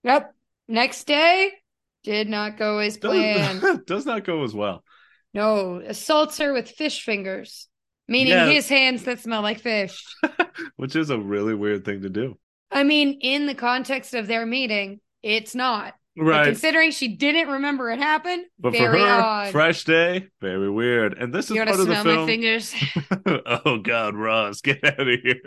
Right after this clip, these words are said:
Speaker 1: <laughs> Oh, God, Ross is bad.
Speaker 2: Oh, it smells like cigarettes. That's right, Toots.
Speaker 1: Is Ross an alligator married?
Speaker 2: I just pictured Roz.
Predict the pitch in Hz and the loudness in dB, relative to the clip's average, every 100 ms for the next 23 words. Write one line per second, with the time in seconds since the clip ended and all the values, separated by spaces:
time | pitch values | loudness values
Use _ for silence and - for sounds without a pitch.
0 | 151 - 339 285 247 277 254 254 254 214 | -6 -4 -2 -2 0 0 0 -2 -4 -6
1 | 254 202 262 254 220 143 139 - 170 156 | -8 -4 -2 0 0 0 -2 -2 -2 0
2 | 151 - 151 147 139 135 139 - - - | -2 0 -2 0 -2 -2 -6 -10 -8 -6
3 | 117 117 143 - - - - - _ - | -6 -6 -6 -8 -8 -6 -8 -10 _ -8
4 | 277 262 285 302 453 466 440 233 233 247 | -6 -2 2 4 4 0 -4 -2 -2 -4
5 | 269 214 208 202 247 233 196 202 214 254 | -10 -8 -8 -6 -6 -6 -10 -10 -8 -8
6 | - _ _ _ _ _ _ 453 - _ | -10 _ _ _ _ _ _ -2 -2 _
7 | _ _ _ _ - 160 - - 110 123 | _ _ _ _ -2 -2 -2 -4 0 0
8 | - 139 - 135 101 107 107 110 110 104 | 2 2 4 2 2 4 6 6 4 2